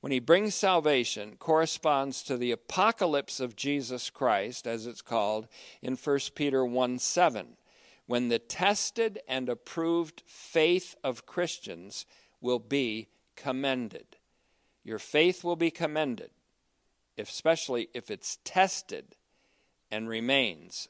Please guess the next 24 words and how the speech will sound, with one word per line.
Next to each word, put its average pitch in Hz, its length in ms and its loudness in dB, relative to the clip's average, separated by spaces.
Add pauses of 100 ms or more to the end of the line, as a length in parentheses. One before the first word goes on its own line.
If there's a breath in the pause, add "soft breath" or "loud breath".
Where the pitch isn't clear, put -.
through 113 200 -8
the 101 120 -6
testing, - 500 -4 (600)
in 113 140 -4
the 113 100 0
apocalypse 110 720 0
of 95 140 -10
Jesus 104 480 -6
Christ. - 640 -6 (340 soft breath)
The 107 260 -8
unbelief 151 840 2
of 110 180 -12
people 123 580 -8
will 123 240 0
be 117 380 -4
also 131 640 -2
reproved 156 880 -2
at 110 220 -10
that - 260 -4
coming 107 420 -8 (460 soft breath)
and 120 220 -4
made 139 300 2
to 131 100 -6
be 120 400 -6